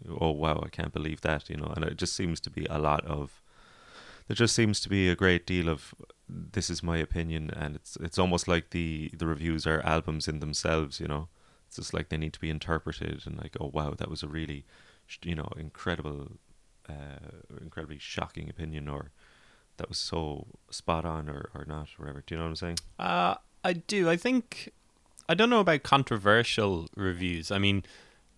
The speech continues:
Speaker 2: Pitchfork doesn't really have controversial reviews. You know, it has very well, mm, I would say well articulated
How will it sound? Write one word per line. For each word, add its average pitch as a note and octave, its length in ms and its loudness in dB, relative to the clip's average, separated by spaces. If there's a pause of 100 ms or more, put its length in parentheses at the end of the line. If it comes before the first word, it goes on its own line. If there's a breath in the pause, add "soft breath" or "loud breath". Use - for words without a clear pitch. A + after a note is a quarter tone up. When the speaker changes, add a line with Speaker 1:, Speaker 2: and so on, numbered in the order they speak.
(160)
Speaker 2:
Pitchfork D#3 440 6 (200)
doesn't A2 280 4
really G2 200 2
have G#2 320 4
controversial E2+ 580 -2
reviews. F2 420 -2
You F#2+ 60 0
know, G2+ 160 6
it F#2 80 2
has G2+ 260 6
very G2 440 6 (120)
well, G2 500 4 (120)
mm, G2+ 280 -2 (220)
I B2 120 12
would C#3+ 160 8
say G#2 160 10
well G2 180 8
articulated F2 800 2